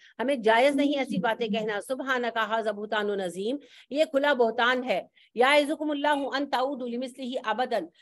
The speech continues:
अल्लाह तुम्हें नसीहत करता है दोबारा कभी ऐसी हरकत मत करना, इन कुंतुम मुमिनीन, अगर तुम मोमिन हो,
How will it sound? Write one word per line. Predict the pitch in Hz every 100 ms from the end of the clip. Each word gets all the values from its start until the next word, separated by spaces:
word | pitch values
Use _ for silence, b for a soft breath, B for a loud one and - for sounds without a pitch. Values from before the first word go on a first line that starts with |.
| b
अल्लाह | 226 254 294
तुम्हें | 294 294
नसीहत | 247 262 254 262
करता | 262 254 240
है | 220
दोबारा | 202 226 247
कभी | 262 247 262
ऐसी | 262 269
हरकत | 262 254 247
मत | 240 240
करना, | 214 190 185
इन | 233 247
कुंतुम | 247 240 247
मुमिनीन, | 233 233 220 226 262
अगर | 226 226
तुम | 226 214
मोमिन | 190 196 214
हो, | 214